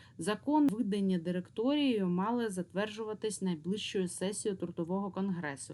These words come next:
і виконавча влада мала належати Раді народних міністрів, яка призначалася директорією, була підзвітна Трудовому конгресу.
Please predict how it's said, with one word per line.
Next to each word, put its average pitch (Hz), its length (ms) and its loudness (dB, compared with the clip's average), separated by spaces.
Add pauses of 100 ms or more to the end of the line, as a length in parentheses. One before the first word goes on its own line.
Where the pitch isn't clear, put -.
і 208 140 -4
виконавча 185 580 -2
влада 233 340 0
мала 175 320 -2
належати 180 560 -6
Раді 160 280 -6
народних 156 500 -8
міністрів, 190 480 -2 (460)
яка 208 260 0
призначалася 165 800 -4
директорією, 185 600 0
була 180 400 0
підзвітна 180 520 -4
Трудовому 170 540 -6
конгресу. 165 640 -8